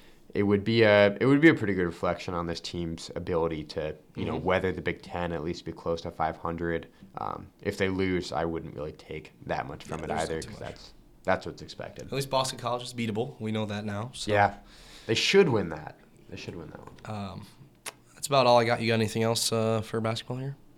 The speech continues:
Speaker 2: Any other sports you wanna shout out?
Speaker 1: No, we're kinda, we're kinda entering that weird point where,
Speaker 2: Mm-hmm.
Speaker 1: you know, volleyball's about to wrap up. Um, a lot of the fall sports kinda already did,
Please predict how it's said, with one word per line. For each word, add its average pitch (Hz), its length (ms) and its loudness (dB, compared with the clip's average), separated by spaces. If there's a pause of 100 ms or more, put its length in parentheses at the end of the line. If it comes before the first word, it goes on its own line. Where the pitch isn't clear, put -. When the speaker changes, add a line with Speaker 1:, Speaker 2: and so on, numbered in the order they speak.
(180)
Speaker 2:
Any 107 140 -2
other 107 160 -2
sports - 340 -8
you 110 60 -8
wanna 107 120 -8
shout 117 260 -12
out? 127 120 -14 (800)
Speaker 1:
No, 110 300 8
we're 123 100 6
kinda, 120 560 6
we're 101 80 0
kinda 143 220 2
entering 117 260 0
that 107 200 0 (640)
weird 101 340 0
point 98 340 -2
where, 87 220 0
Speaker 2:
Mm-hmm. 104 260 2 (160)
Speaker 1:
you 92 60 -8
know, 90 100 -4
volleyball's 87 680 0 (440)
about 98 120 0
to 90 80 0
wrap 87 320 0
up. 85 320 -2 (240)
Um, 57 380 -12 (120)
a - 40 -4
lot 85 100 4
of 82 80 0
the 82 60 -8
fall 82 200 -4
sports 80 300 -10
kinda 82 200 -10
already 82 220 -8 (100)
did, 85 380 -4